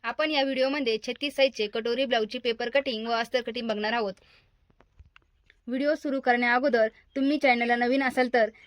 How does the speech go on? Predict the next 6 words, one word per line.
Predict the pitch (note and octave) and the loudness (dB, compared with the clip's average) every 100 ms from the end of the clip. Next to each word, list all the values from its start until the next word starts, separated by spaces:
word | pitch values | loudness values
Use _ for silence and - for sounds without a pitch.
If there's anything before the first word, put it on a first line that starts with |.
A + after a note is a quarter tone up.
| - | 2
चॅनलला | B3 B3 B3 | 4 4 4
सबस्क्राईब | B3+ A#3 - A#3+ A#3 | 0 -2 0 0 2
करा. | A#3 A3+ C#4 _ _ _ _ _ _ _ _ - | 2 2 0 _ _ _ _ _ _ _ _ -10
आपण | A#3 D4 D4+ | -6 -4 0
कार्डशीट | C#4 C4 D4 | 0 0 -2
पेपरवरती | C#4+ C#4 C#4+ D4+ - G#3+ | 2 4 6 6 4 -8